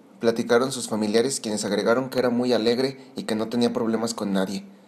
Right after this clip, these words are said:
Ella trabajaba como auxiliar administrativa en la comunidad del Maguey, en San Francisco del Rincón. Sin embargo,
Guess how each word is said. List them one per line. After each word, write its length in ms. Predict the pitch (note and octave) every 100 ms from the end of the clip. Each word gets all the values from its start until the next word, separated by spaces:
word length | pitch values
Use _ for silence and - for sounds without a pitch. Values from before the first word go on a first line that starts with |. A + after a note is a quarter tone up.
| - - -
Ella 240 | B2+ D3
trabajaba 460 | B2+ A2 A#2+ B2+ C3
como 160 | A#2
auxiliar 340 | A2 A2+ A2+ A#2+
administrativa 640 | B2+ A2 G#2+ G#2+ A2+ A#2
en 80 | A#2+
la 120 | A#2
comunidad 340 | A2 G#2+ G#2
del 140 | A2 A2
Maguey, 400 | G2+ A2 A2 - - - -
en 120 | A2
San 100 | A3
Francisco 400 | - G#2+ G2+ B2
del 160 | G#2+
Rincón. 420 | G2 G2 G#2+ F#2 - - - - - - - -
Sin 220 | - D3 B2
embargo, 480 | A#2+ B2 B2 A#2